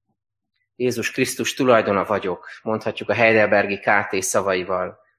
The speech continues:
Nem a magamé, hanem az én hűséges megváltómnak, Jézus Krisztusnak a tulajdona vagyok. Jézus tulajdon, aki az ő vérén váltott meg. Ennek a jel az úrvacsora is, erre emlékezünk.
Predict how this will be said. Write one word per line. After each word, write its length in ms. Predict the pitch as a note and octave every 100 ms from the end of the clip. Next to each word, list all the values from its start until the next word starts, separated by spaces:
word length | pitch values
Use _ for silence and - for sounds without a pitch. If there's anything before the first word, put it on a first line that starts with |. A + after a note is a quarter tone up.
| _
Nem 240 | B2 C3
a 80 | B2
magamé, 680 | A2 A#2 A2 G2 F#2 E2+ - _ _ _
hanem 240 | - A#2
az 120 | A2+ G#2+
én 120 | F#2+
hűséges 680 | - F3+ - C#3+ A2+ G#2 -
megváltómnak, 840 | A2 G2+ F#2+ F#2 G2+ F#2 E2+ -
Jézus 340 | A2+ A#2+ G#2 -
Krisztusnak 540 | A2+ - G#2 - F#2
a 80 | G2
tulajdona 540 | G#2 F#2+ F2+ F2+ F2
vagyok. 360 | F2+ F2 F2 _ _ _ _ _
Jézus 560 | C3 B2 A2 - - - - _
tulajdon, 420 | C3 A#2 G#2 A2
aki 220 | G#2+ -
az 100 | G#2+
ő 80 | A2
vérén 460 | F#2+ A2+ G#2 G2 F#2
váltott 460 | F#2+ F2+ - -
meg. 280 | G2 F2+ - _ _ _ _ _ _ _ - -
Ennek 280 | B2 A#2 A2+
a 40 |
jel 180 | A2+ A2
az 120 | G#2
úrvacsora 520 | A#2 G#2+ G#2 - G2
is, 180 | F2+ -
erre 220 | B2 A#2+
emlékezünk. 720 | A2+ A2 G2 - G2 F#2 F#2